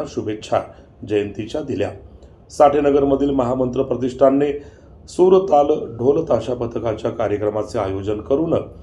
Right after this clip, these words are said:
अण्णाभाऊंच्या पारंपरिक जयंतीचे आयोजन केले होते. यावेळी साठेनगरमधील विद्यार्थ्यांना शालेय साहित्य, दप्तरे आणि वह्या यांचे वाटप शिवसेना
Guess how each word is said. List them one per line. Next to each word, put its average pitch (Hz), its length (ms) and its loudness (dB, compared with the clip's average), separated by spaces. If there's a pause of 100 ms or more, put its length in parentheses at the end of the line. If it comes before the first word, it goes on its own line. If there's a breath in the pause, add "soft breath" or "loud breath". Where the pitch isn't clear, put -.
(360 soft breath)
अण्णाभाऊंच्या 160 640 4
पारंपरिक 156 580 4
जयंतीचे 117 520 -4
आयोजन 107 380 0
केले 107 240 -6
होते. 95 460 -6 (400 soft breath)
यावेळी 156 340 6
साठेनगरमधील 127 760 2
विद्यार्थ्यांना 113 680 -2 (520 soft breath)
शालेय 147 320 4
साहित्य, 135 500 0
दप्तरे 120 440 -2
आणि 110 180 -4
वह्या 107 280 -4
यांचे 107 380 -6
वाटप 107 360 0 (440 soft breath)
शिवसेना 143 420 0